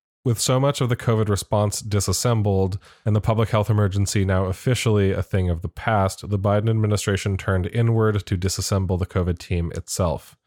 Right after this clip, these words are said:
C D C Director Rochelle Walensky, still at work in June, had already announced that she will be leaving the C D C at the end of the month.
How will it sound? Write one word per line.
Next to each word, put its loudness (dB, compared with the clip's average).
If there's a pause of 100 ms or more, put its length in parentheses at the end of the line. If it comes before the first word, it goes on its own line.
(260)
C 2
D 2
C 0
Director 0
Rochelle 2
Walensky, 2
still 0
at -4
work -2
in -2
June, 2 (380)
had -2
already 2
announced 2
that -2
she -2
will 2
be 2
leaving 2
the 2
C -2
D 2
C -2
at -2
the -2
end -2
of -2
the -4
month. -2